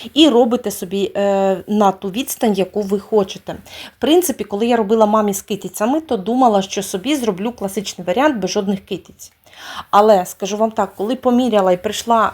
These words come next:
е, в такому светрі до праці, то ніхто не зра-, не звертав уваги на светр, бо кожен дотикав ось ці, е, китички, е, з шнурками. Бо вони светру надавали такої, знаєте, ніжності,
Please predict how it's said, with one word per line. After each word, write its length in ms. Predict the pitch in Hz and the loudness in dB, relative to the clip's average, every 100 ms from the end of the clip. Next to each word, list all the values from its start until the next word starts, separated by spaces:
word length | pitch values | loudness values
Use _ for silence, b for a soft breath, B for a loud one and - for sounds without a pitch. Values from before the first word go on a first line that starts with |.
| - | -4
е, 300 | 202 202 202 | -2 0 -2
в 220 | 190 208 | -4 -8
такому 420 | 214 220 254 220 | -8 -2 0 0
светрі 400 | 202 233 226 202 | 2 2 2 0
до 120 | 185 | -6
праці, 460 | 185 262 320 320 - B B B B | -2 2 2 0 -14 B B B B
то 100 | - | 0
ніхто 320 | 294 311 311 349 | 4 4 4 2
не 140 | 339 | 4
зра-, 240 | 311 311 254 | 4 2 4
не 140 | 294 | 4
звертав 380 | 269 277 285 269 | 4 2 2 2
уваги 340 | 262 254 247 | 4 4 2
на 140 | 233 220 | -2 -2
светр, 400 | - 254 262 277 | -2 -2 2 2
бо 140 | 233 | 2
кожен 560 | 247 233 233 277 269 262 | 2 4 6 6 4 2
дотикав 500 | 214 214 202 220 - | 2 -2 0 -2 0
ось 160 | 196 - | -4 -6
ці, 280 | - 214 - B B | -6 -6 -8 B B
е, 180 | 202 196 | 0 0
китички, 760 | 196 240 262 294 - 262 262 - | 0 -2 0 -2 -2 -2 -2 0
е, 260 | 214 208 202 | 2 2 2
з 340 | 185 202 254 | 2 4 4
шнурками. 680 | 240 - 220 220 180 170 165 - B 240 | 2 -2 -2 0 -2 -2 -8 -12 B -16
Бо 540 | 180 185 214 214 - 202 | -4 4 6 4 2 -2
вони 260 | 208 214 262 | -2 0 -2
светру 540 | 254 - 226 240 226 | -2 0 0 0 -4
надавали 560 | 208 190 196 202 233 220 | -4 -2 0 2 2 0
такої, 340 | 208 - 208 | -4 -4 -4
знаєте, 440 | 202 214 226 226 196 | -2 -2 -2 -4 -6
ніжності, 840 | 190 220 240 226 180 - 185 | -2 -2 0 0 -2 -6 -8